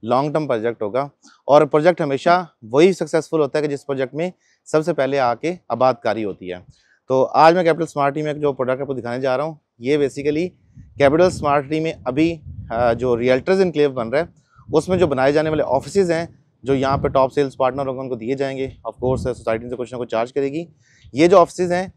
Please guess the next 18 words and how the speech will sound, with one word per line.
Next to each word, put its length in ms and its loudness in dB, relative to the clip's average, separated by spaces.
ये 140 4
offices 380 4
site 300 0
पे 60 2
operationalize 520 -2
किए 120 -6
जा 140 0
रहे 80 0
हैं, 80 -6
ताकि 200 -4
आने 180 -4
वाले 160 0
दिनों 200 -6
में 200 -4
सारी 360 4
की 80 2
सारी 280 2
transfers, 640 -2